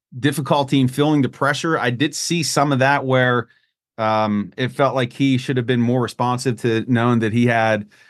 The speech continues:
uh, rushers coming after him. Um, so I d-, I did see some of that and just also forcing, you know, <laughs> some of those two incompletions that he had,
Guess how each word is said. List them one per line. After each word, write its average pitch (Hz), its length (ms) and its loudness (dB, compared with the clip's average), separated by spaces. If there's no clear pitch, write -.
uh, 110 220 2
rushers 127 400 0
coming 123 260 0
after 131 340 0
him. 147 300 0
Um, 110 460 0
so 123 480 2
I 117 80 -4
d-, 120 160 -6
I 135 80 0
did 165 200 2
see 185 160 -2
some 170 180 2
of 143 80 0
that 156 300 2
and 127 140 0
just 127 160 -4
also 131 280 -2
forcing, 131 640 -2
you 135 100 0
know, 120 280 -2
<laughs> - 300 -14
some 165 240 0
of 160 140 -2
those 143 220 2
two 190 180 2
incompletions 180 720 0
that 131 100 -4
he 123 80 -4
had, 113 320 -2